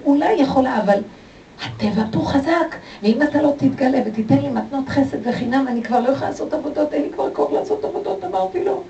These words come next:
"פשוט תיתן לי מתנת חסד וחינם, פשוט תתגלה, זהו. הגיע הזמן שתתגלה." איך? אז הוא אומר לי, "את יודעת מה אני רוצה להתגלות? שני תנאים, תגידי את האמת,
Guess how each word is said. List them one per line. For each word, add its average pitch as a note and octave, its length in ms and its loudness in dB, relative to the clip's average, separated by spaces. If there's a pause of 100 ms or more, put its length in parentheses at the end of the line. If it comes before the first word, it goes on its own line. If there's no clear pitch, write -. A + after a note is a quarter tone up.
(260)
"פשוט - 300 8
תיתן - 260 -4
לי E4 100 -6
מתנת C4 340 -4
חסד - 340 -2
וחינם, G3+ 340 -4
פשוט - 340 -4
תתגלה, F#3 400 -4
זהו. F#3 220 -2 (680)
הגיע D#4 220 -2
הזמן C#4 220 -4
שתתגלה." F#3+ 520 -4 (880)
איך? D4 360 0
אז G#3 140 -6
הוא G3 100 -8
אומר G#3 180 -4
לי, F#3 120 0
"את F#3 140 -4
יודעת G#3 320 6
מה C4 80 -2
אני A3 120 -2
רוצה F3+ 300 -6
להתגלות? F3+ 360 -8 (340)
שני A3 360 0
תנאים, F3+ 280 -6 (100)
תגידי G#3 400 2
את - 40 -2
האמת, F3 380 2